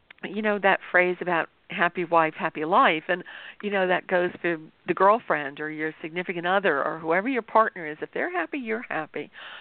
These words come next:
So because his chart has so much flexibility in it, it may be just easier for him to say, "Okay, we'll do that," or, "Okay, you can do that. I'm fine with that." You know, so you have to really listen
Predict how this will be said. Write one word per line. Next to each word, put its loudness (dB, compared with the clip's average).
So 6
because -2
his -2
chart 0
has -6
so 2
much -6
flexibility 0
in -6
it, -8
it 6
may 4
be 0
just 2
easier 2
for 0
him 0
to -8
say, 4
"Okay, 0
we'll 0
do -6
that," 0
or, 0
"Okay, 2
you -6
can -6
do -2
that. -4
I'm -4
fine -6
with -14
that." -8
You 4
know, 4
so -6
you 2
have 2
to -2
really 0
listen 0